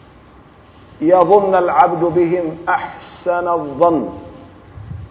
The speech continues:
رسالة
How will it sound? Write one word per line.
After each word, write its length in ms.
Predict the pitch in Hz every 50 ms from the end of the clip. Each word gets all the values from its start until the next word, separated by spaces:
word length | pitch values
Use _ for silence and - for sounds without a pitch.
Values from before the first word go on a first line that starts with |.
| - - - - - - - - - - - - - - - - - - - - - - - - - - - - - - - - - - - - - - - - - - - - - - - - - - - - - - - - - - - - - - - - - - -
رسالة 800 | 127 147 147 - 185 180 185 180 175 170 - 180 180 175 175